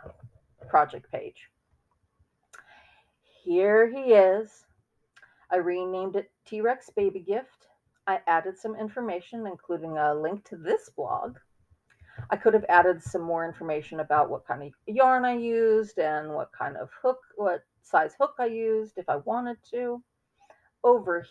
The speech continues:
here. And all of this is totally optional. Um, I show, I picked that I was finished. I chose that I really liked it as a pattern,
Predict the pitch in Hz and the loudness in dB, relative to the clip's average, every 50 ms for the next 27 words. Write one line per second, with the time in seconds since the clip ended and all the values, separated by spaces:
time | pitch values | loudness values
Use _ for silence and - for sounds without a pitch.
0 | _ _ _ 262 254 247 254 247 247 - _ _ _ _ _ _ _ _ _ _ | _ _ _ -14 -8 -6 -4 -4 -4 -6 _ _ _ _ _ _ _ _ _ _
1 | _ _ - 190 190 196 - _ _ - 262 285 262 226 180 170 160 - - - | _ _ -6 -4 -4 -4 -8 _ _ 4 4 6 6 4 2 0 -6 -10 -14 -20
2 | - - - - - - 320 294 233 180 151 - - 156 156 - - - - - | -20 -20 -20 -10 -2 0 2 2 2 2 0 4 4 4 4 4 0 -10 -14 -14
3 | - - - - _ _ _ _ _ _ _ _ _ _ _ _ _ - 196 190 | -14 -16 -16 -20 _ _ _ _ _ _ _ _ _ _ _ _ _ 6 8 10
4 | 185 175 165 160 160 160 - _ _ _ _ 180 180 - - 185 175 160 165 170 | 10 8 6 4 0 -6 -14 _ _ _ _ -10 -8 -2 2 2 2 2 2 -2
5 | 170 175 - _ - 208 240 226 - - 190 175 160 147 - - _ 285 285 339 | -6 -8 -6 _ -6 -4 -4 -6 -2 -2 0 0 0 0 -2 -6 _ -4 -4 -4
6 | 359 - - - _ _ _ _ _ _ _ _ _ _ _ _ 190 180 170 165 | -6 -8 -12 -20 _ _ _ _ _ _ _ _ _ _ _ _ 2 4 4 4
7 | 160 156 - - - 180 170 175 165 147 - 165 151 156 151 160 156 180 214 247 | 4 0 -2 -4 0 0 2 2 0 -4 -6 -6 -2 -2 -2 -2 -4 -6 -6 -6
8 | 247 254 233 180 175 170 165 160 165 170 170 185 247 - - _ - 359 359 - | -4 -4 -2 -2 -2 -2 -2 0 0 2 2 2 0 -2 -6 _ -6 -6 -6 -8
9 | _ _ _ _ _ _ _ - - 175 165 165 160 - _ _ _ _ 165 - | _ _ _ _ _ _ _ -8 -6 -4 -4 -6 -6 -12 _ _ _ _ -6 -6
10 | - - - - - 294 302 339 | -6 -10 -8 -6 -6 -6 -6 -8